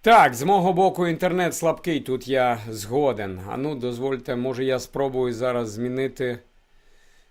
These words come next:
е, роутер і роздати з телефона, хоча Бог його знає, ш-, чи це буде краще. Та ні, я стою на кращій мережі.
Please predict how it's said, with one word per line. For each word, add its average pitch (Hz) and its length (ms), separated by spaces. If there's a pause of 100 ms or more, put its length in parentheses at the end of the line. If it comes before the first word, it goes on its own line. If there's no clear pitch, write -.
(160)
е, 110 840
роутер 131 600
і 120 100
роздати 120 640
з 117 100
телефона, 123 680
хоча 104 400
Бог 120 300
його 113 200
знає, 107 400
ш-, - 220
чи - 180
це 123 240
буде 117 320
краще. 113 760 (840)
Та 110 140
ні, 139 260
я 117 160
стою 120 340
на 117 140
кращій 131 480
мережі. 101 560